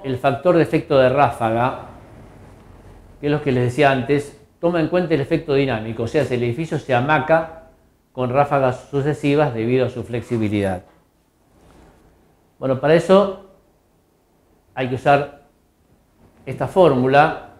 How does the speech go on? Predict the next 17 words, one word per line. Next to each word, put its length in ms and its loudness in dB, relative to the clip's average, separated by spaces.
donde 240 -6
acá 140 -4
está 160 -2
explicado 480 0
qué 60 -4
es 60 -8
cada 240 4
cosa, 580 -2
son 80 -10
las 100 -8
medidas 280 -4
de 40 -8
la 160 -8
planta 640 -4
y 80 -6
la 80 0
altura, 640 2